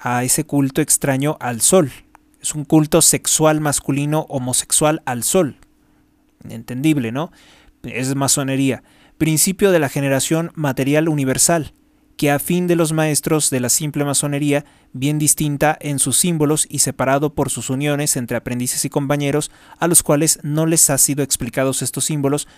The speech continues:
pueden practicar si quieren el arte hermético o negro, la magia negra bajo el nombre de masonería sacerdotal,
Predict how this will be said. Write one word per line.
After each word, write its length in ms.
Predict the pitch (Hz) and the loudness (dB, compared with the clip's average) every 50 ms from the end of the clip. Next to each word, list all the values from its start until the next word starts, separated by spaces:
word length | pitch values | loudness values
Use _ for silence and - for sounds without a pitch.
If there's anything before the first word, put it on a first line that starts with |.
| - _ _ | -20 _ _
pueden 280 | - 165 170 185 180 160 | 0 2 2 2 2 0
practicar 440 | - - - - - - - 147 135 | -2 -4 -4 -6 -10 -4 -4 -2 0
si 160 | - - 135 | 0 -2 -2
quieren 320 | - 151 139 147 147 151 - | 0 0 0 0 0 -2 -4
el 200 | - 151 139 139 | -4 -2 0 2
arte 260 | 143 151 151 - 160 | 2 0 0 0 -2
hermético 680 | 143 143 139 143 143 143 - 156 135 - 151 147 139 - | -2 -2 -2 -2 -4 -2 -4 -6 -2 2 2 2 2 2
o 160 | _ - 139 143 | _ -2 -2 0
negro, 420 | 151 170 190 196 170 151 127 123 - - - - - _ | 0 0 0 0 0 0 -2 -2 -6 -20 -20 -20 -18 _
la 220 | - 123 127 131 | -6 -4 -2 -2
magia 500 | 131 139 151 147 - - 156 156 156 - _ | 0 0 -2 -2 0 0 2 2 2 0 _
negra 500 | 151 147 151 160 180 190 180 156 131 120 | -6 -4 -2 -2 -2 0 0 -2 -2 -2
bajo 280 | 120 127 143 - 143 | -2 -4 -4 -2 -4
el 100 | 139 139 | -4 -2
nombre 300 | 143 147 147 147 147 165 | -2 -2 -2 0 -2 0
de 80 | 160 160 | 0 0
masonería 540 | 151 139 127 - - 127 123 123 127 135 135 | -2 0 -2 -2 -2 -2 -4 -2 -2 -2 -2
sacerdotal, 680 | - 135 - 139 131 131 135 131 - 165 170 165 - | -2 -2 -2 -2 0 0 -2 0 2 0 0 0 -2